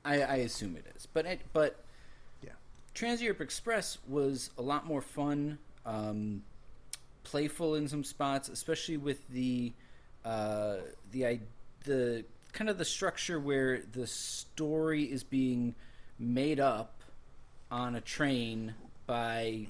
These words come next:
Speaker 1: uh,
Speaker 2: <clears throat>
Speaker 1: this producer, director, writer, uh, stenographer type team, um, and that, that whole idea of, of what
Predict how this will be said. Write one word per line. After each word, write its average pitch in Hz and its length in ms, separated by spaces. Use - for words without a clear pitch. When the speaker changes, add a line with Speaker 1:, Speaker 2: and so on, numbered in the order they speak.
Speaker 1:
uh, 214 300
Speaker 2:
<clears throat> - 120
Speaker 1:
this - 300
producer, 131 680
director, 117 580
writer, 110 680
uh, 107 220
stenographer 107 1000
type 101 240
team, 104 420
um, 104 580
and 120 560
that, 156 420
that 156 180
whole 180 360
idea 131 640
of, 117 520
of 113 240
what 117 520